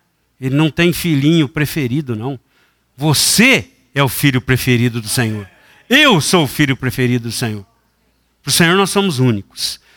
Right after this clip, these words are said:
Senhor Jesus. E entrando propriamente, irmãos, no livro, como nós vemos aí,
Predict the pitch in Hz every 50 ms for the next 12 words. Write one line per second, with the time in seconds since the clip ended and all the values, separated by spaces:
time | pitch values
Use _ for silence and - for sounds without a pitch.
0 | _ - - - 165 156 180 240 285 254 208 220 185 131 131 123 98 - - -
1 | - - - _ _ _ _ _ _ _ _ _ _ _ _ _ _ _ _ _
2 | _ _ _ _ _ _ _ _ _ _ _ _ _ _ _ _ _ _ - -
3 | 247 285 285 262 226 175 - - 214 262 262 226 185 - 208 196 - 202 185 175
4 | 180 202 196 185 - 170 151 143 139 139 127 156 165 156 160 196 208 175 135 123
5 | 110 95 87 _ _ _ _ _ _ _ _ _ _ _ _ _ _ _ _ _
6 | _ _ - - 135 139 139 139 139 131 117 104 131 143 147 139 131 120 131 131
7 | 135 131 113 92